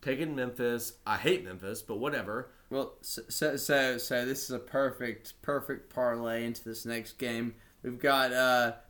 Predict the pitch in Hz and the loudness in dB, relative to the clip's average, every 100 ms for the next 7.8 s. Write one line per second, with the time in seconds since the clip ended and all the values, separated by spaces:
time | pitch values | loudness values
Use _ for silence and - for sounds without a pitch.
0 | - 131 131 - 123 - 123 123 120 117 | -6 -2 -2 -4 -4 4 6 6 4 -2
1 | 123 117 - 123 139 135 139 143 139 131 | -6 -6 -8 -6 -4 -4 -2 -2 0 2
2 | 131 131 131 123 - - - 143 143 143 | 2 2 0 -4 -12 -18 -6 -2 -2 0
3 | 139 139 135 - - - 156 147 - - | 0 2 0 -2 -8 0 2 2 0 -6
4 | 143 135 131 127 - 139 139 135 - 143 | -2 0 -2 -4 -4 -4 -4 -8 -8 -8
5 | 139 139 135 127 127 123 113 - 113 110 | -6 -4 -4 -4 -6 -6 -8 -8 -6 -4
6 | 107 107 - _ - _ _ - 123 117 | -4 -6 -12 _ -20 _ _ -16 -10 -8
7 | - 113 - - 147 139 131 - | -8 -10 -8 -2 0 0 -6 -8